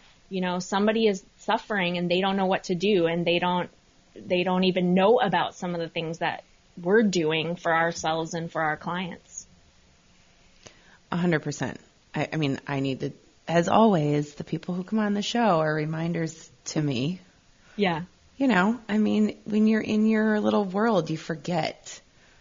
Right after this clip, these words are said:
Speaker 2: Or if it
Speaker 1: Mm.
Speaker 2: feels like a thankless job some days, you forget. But
Speaker 1: I mean, w-, and we're so educated on
Speaker 2: Yeah.
Speaker 1: all this stuff.
Speaker 2: I know.
Speaker 1: Like, there's people who know nothing.
Speaker 2: Well, that's the biggest thing, is that you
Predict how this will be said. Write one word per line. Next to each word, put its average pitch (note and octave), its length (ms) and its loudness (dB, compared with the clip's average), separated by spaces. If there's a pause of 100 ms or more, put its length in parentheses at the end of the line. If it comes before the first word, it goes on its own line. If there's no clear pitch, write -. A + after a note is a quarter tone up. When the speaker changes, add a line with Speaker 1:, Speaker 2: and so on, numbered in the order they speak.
Speaker 2:
Or F#3+ 260 4
if E3+ 140 2
it E3 60 0
Speaker 1:
Mm. D#3+ 40 -6
Speaker 2:
feels F3+ 200 0
like F3+ 140 0
a F#3 40 -4
thankless F3 440 -2
job F3+ 320 0
some B2+ 280 -4
days, G2 300 -8
you D3+ 60 -6
forget. - 680 -10 (640)
But D3+ 280 0
Speaker 1:
I D4+ 60 -2
mean, E4+ 300 -2 (240)
w-, B3 200 2
and D4 120 6
we're E4+ 140 4
so A#4 220 4 (120)
educated D#4 720 2
on G#3 140 2
Speaker 2:
Yeah. G3 120 4
Speaker 1:
all F#3+ 60 0
this F3 220 0
stuff. F3 400 -4
Speaker 2:
I D3+ 120 -2
know. D3 180 -4
Speaker 1:
Like, B3 140 -2 (380)
there's F4+ 180 -2
people F#4 300 -2
who F4 100 4
know C4+ 220 6
nothing. B3 960 2
Speaker 2:
Well, F3+ 140 0
that's A3 340 0
the F3 100 -2
biggest D3 380 0
thing, D2+ 320 -8 (260)
is D3 220 0
that A2 400 -2 (500)
you F#3+ 460 -2